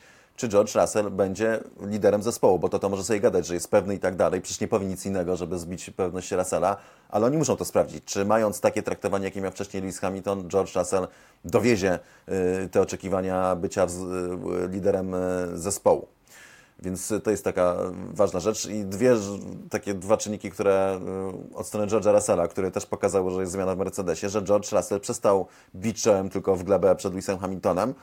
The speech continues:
e, i przestał na przykład powielać, e, znaczy przytakiwać na różne nie-, niedopowiedzenia i, no, nazwijmy rzeczy po imieniu, kłamstewka Lewisa Hamiltona, typu na przykład: „Poszedłem w zupełnie innym kierunku z ustawieniami niż George”,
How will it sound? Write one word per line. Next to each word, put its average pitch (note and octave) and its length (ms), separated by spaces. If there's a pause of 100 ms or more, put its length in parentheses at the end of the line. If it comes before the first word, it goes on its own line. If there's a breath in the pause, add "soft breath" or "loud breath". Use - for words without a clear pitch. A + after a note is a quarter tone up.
(300 loud breath)
e, G2 240
i G#2+ 140
przestał B2 380
na A#2 80
przykład A#2 360
powielać, G#2+ 680 (140)
e, - 20
znaczy A2+ 360 (120)
przytakiwać A2 600
na A2 400 (920 soft breath)
różne A#2 340
nie-, A#2+ 120
niedopowiedzenia A#2 800
i, B2+ 100
no, A#2 220
nazwijmy A#2 420
rzeczy G#2 160
po A#2 100
imieniu, G2+ 340
kłamstewka B2 680
Lewisa F#2+ 260
Hamiltona, F2+ 440
typu G#2 240
na G2 100
przykład: - 380
„Poszedłem G#2 460
w F#2 60
zupełnie G#2 360
innym G#2 180
kierunku G2+ 320
z F#2 40
ustawieniami G#2 500
niż F2+ 160
George”, F#2+ 280